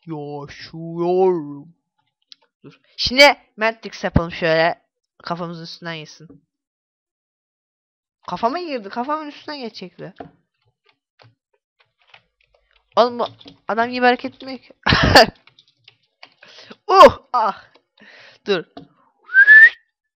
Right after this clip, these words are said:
Headshot. Tam epik ya. Bayılıyorum.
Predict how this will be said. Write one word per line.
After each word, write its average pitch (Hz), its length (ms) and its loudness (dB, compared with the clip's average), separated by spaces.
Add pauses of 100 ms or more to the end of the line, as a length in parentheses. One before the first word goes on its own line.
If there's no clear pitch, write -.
(520)
Headshot. - 1700 2 (2000)
Tam 254 260 4
epik - 420 -14
ya. 160 500 -4
Bayılıyorum. 185 480 -8